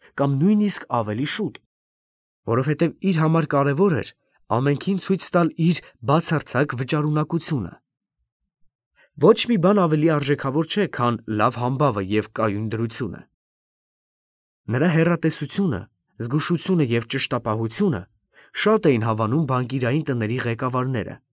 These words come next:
Եվ իսկապես էլ, նա ձեռք էր բերել ամենաողջամիտ և խորաթափանց գործարարներից մեկի համբավը։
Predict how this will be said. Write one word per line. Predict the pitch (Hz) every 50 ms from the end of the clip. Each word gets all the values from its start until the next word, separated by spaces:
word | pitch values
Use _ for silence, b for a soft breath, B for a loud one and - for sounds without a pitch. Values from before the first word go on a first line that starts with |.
| _ _ _ _ _ _ _ _ _ _ _ _ _
Եվ | - 110 113 117
իսկապես | 131 135 - - 175 165 180 185 170 - -
էլ, | 110 - - - _ _ _ _ _ _ _ _ _ _ _ _
նա | 104 117 127
ձեռք | 120 120 156 196 202 - -
էր | 190 156
բերել | 127 131 123 120 135 151 160 b b b b b
ամենաողջամիտ | - 143 180 196 208 196 175 151 131 131 123 - - 143 117 110 123 175 - -
և | 139 127 -
խորաթափանց | - 120 120 120 117 117 127 113 117 123 135 160 160
գործարարներից | 135 - 123 117 113 - 117 110 107 107 101 107 107 104 104 123 131 -
մեկի | - 117 107 98 - 117 113
համբավը։ | 110 110 127 135 135 123 95 - -